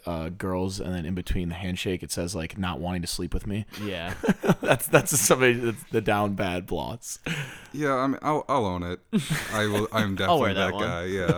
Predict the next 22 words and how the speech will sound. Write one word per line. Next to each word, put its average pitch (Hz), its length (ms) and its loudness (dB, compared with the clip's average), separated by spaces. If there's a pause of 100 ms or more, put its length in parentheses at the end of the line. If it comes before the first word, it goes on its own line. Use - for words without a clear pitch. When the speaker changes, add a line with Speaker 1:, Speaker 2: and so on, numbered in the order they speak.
(380)
Speaker 3:
Yeah. - 20 -8 (160)
Hand 110 180 2
up. 92 200 2 (360)
Hand 117 200 0
is 95 160 -4
up. 90 200 -4 (720)
Speaker 1:
It's 135 160 -2
funny. 135 500 4 (320)
Speaker 3:
Yeah. 92 440 2
Speaker 2:
Where'd 175 200 4
Speaker 3:
well, 208 60 6
Speaker 2:
that - 100 8
Speaker 1:
Are 143 60 12
you 156 100 12
Speaker 2:
come 196 120 12
Speaker 1:
okay? 180 200 10
Speaker 2:
from? 165 380 2
Speaker 1:
Are 139 80 2
you 156 180 4
okay? 175 380 -2 (140)
Speaker 3:
What? 98 180 -4
Where? 101 240 0